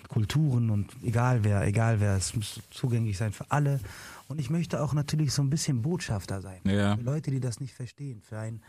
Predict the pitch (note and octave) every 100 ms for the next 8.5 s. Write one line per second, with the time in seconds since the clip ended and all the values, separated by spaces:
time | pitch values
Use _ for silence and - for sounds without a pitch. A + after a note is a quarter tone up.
0 | - - - A2 C#3 C#3+ C#3 B2 A#2+ A#2
1 | A#2 C3+ C3+ A#2 A#2+ A2+ - A#2 C3 A#2+
2 | A#2+ G#2+ - - C#3+ C#3 G2 F#2+ - F#2+
3 | - D3+ - D3+ C#3+ C#3 - A#3 - A#3+
4 | A3 A3+ G#3+ D3 - - - - - -
5 | G#2+ - A#2+ G#2+ B2 A#2+ A#2+ - D#3+ F#3
6 | C3+ B2 C#3 B2 - E3+ D#3+ B2+ A2 C#3
7 | D#3+ D3+ - B2+ A2 E2+ - G2+ D#3 -
8 | D3 C3+ - A2 G2